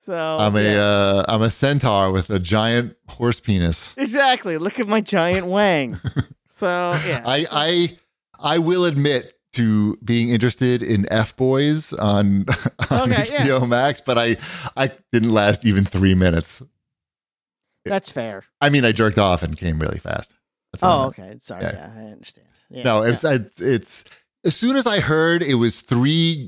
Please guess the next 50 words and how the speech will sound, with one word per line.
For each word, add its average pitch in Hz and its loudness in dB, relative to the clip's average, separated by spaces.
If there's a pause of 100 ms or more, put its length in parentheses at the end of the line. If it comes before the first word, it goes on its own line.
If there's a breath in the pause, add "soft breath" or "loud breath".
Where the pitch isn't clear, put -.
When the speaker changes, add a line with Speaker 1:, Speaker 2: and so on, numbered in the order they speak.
Speaker 2:
girls 135 2
and, 117 0
like, 104 0 (100)
twenty 120 2
guys, 117 2
I 107 4
was 101 0
like, 101 0
"This 110 0
ratio 107 2
is 90 0
bad. 82 -2 (360)
This, - -10
I'm 104 2
out. 90 0 (100)
I'm 98 0
already 98 2
out. 78 -2
I'm, 92 -8
like, 92 -2
not 98 0
interested." 87 -8
Like, 85 -10 (500)
it's, 139 -2
if 175 2
it's 139 0
gonna 185 0
be 170 2
dumb, 127 0
I 107 2
need 110 2
more 110 2
than 101 2
three 98 0
different 87 -2
ladies 82 -4 (220)
and 87 -2 (400)
twenty 90 0
guys. 78 -4 (180)
Speaker 1:
Mm-hmm. 113 -14 (300)
Speaker 2:
I 143 2
mean, 202 4
it's - 0
probably 170 4
for 147 2
women, 156 2
I 87 -4
guess, 76 -6
that 82 -6
show. - -4